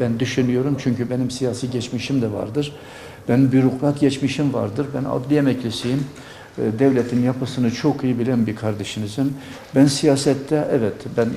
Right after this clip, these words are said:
yedi küsür yılda, e, il başkanlığını yapmış bir kardeşinizim.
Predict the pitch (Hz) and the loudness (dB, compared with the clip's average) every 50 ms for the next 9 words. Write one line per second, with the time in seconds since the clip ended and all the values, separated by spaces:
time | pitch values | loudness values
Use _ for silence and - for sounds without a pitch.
0 | - 131 123 127 127 127 135 - - - - - - - - - 139 123 110 123 | -4 -2 -2 0 0 0 -2 -4 -4 -8 -14 -18 -18 -12 -6 -4 -2 0 0 2
1 | 135 123 110 123 127 117 117 - - - - - - - - 110 - - 156 139 | 0 0 2 2 0 0 0 -2 -8 -12 -14 -16 -10 -6 -4 -4 0 2 2 2
2 | 131 120 120 113 110 - - 120 117 113 120 120 120 117 113 107 - 127 110 113 | 2 2 0 -2 -2 -2 -2 0 2 2 4 4 2 2 2 0 -2 -4 -4 -2
3 | - 120 107 - - 117 117 107 104 - - 117 104 98 131 143 147 | -4 -4 -4 -2 -2 -2 -2 -2 -4 -6 -8 -8 -6 -4 -2 -2 -2